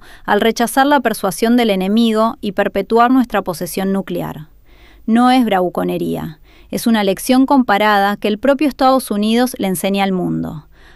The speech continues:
Ataca a los que no tienen el arma y negocia con los que sí. Riad, Ankara, Tokio están mirando. La doctrina de no proliferación,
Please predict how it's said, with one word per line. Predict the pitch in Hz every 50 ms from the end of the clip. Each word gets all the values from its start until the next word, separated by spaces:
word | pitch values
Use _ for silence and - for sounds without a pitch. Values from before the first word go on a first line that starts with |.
| -
Ataca | - - 190 185 - - 233 240 240 262 247
a | 226 202
los | 202 160
que | - - 190
no | 190 214 240 254
tienen | 247 269 254 254 254 233 202
el | 196 208
arma | 226 220 208 202 190 185 190 190 196 - -
y | - 202 196
negocia | 196 190 196 208 220 233 226 - - 254 233
con | 208 190
los | 180 180 -
que | - 180 165
sí. | - - - - 151 139 - - _ - - - - - - - - _
Riad, | - - 185 196 196 208 220 220 220 208 196 196 -
Ankara, | - 190 190 190 180 - 226 220 214 202 196 185 180
Tokio | 175 - - 254 247 247 247 - 233 214 214 220 -
están | - 185 - - 214 214 226
mirando. | 226 226 202 190 175 165 165 160 165 165 156 156 - _ - - - - - - - - - -
La | - 196 190 185
doctrina | 185 175 - - 233 247 254 254 247 226
de | 208 208
no | 220 233 247
proliferación, | 269 262 254 240 214 185 - 196 190 - - - - 247 226 208 202 202 202